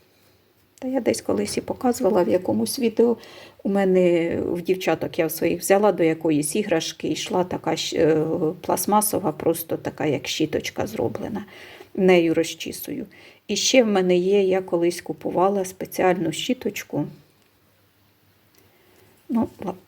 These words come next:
мабуть, зараз я її все ж таки. Так, дівчатка збігала, принесла, бо все ж таки на пальцях воно не те. Ось така є в мене щіточка.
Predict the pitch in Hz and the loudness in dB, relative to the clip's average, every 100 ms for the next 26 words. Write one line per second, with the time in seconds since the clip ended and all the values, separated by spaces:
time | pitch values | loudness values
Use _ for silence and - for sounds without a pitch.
0 | - 180 180 185 180 170 170 156 - 170 | -2 4 4 2 -2 0 0 0 -2 -4
1 | 180 180 - 156 - 160 - _ _ _ | -4 -6 -4 -6 -6 -14 -18 _ _ _
2 | _ - - - 175 214 185 - 190 180 | _ -8 -2 -4 2 2 2 0 0 2
3 | 180 202 196 196 - 208 220 - 277 226 | 2 4 2 0 2 2 2 2 2 2
4 | - - 208 - - - 208 - 247 220 | 0 -2 -6 -6 -6 -4 -4 0 -2 0
5 | - 190 - 208 214 214 208 - - - | -4 -8 -6 -2 0 2 0 0 -2 -2
6 | - _ _ - - - - - _ - | -6 _ _ -20 -20 -20 -20 -20 _ 2
7 | 233 214 196 185 185 190 185 208 214 208 | 2 4 0 2 4 4 4 2 0 0
8 | 208 202 208 - - 202 | -2 -2 -4 -6 -10 -12